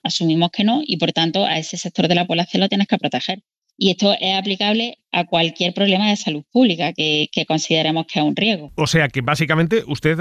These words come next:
Speaker 2: aboga no solamente por limitar la edad de uso de las redes sociales, sino incluso, si le estoy entendiendo bien, por, por tomar medidas como crear un etiquetado especial de advertencia, como sucede ya con las cajetillas de tabaco.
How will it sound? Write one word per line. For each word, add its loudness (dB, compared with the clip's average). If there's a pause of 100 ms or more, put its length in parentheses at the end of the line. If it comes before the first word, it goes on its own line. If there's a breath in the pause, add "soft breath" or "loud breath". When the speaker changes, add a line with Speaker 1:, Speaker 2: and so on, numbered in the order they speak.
Speaker 2:
aboga 2
no 2
solamente 2
por 2
limitar 2
la 0
edad 0
de 0
uso 4
de 0
las 2
redes 2
sociales, 2
sino 2
incluso, 2 (380 loud breath)
si 0
le 2
estoy 2
entendiendo 2
bien, 2
por, 0 (280 loud breath)
por 0
tomar 4
medidas 2
como 2
crear 0
un 4
etiquetado 0
especial 0
de 2
advertencia, 0 (240 loud breath)
como 4
sucede 0
ya 2
con 0
las 2
cajetillas 2
de 0
tabaco. 0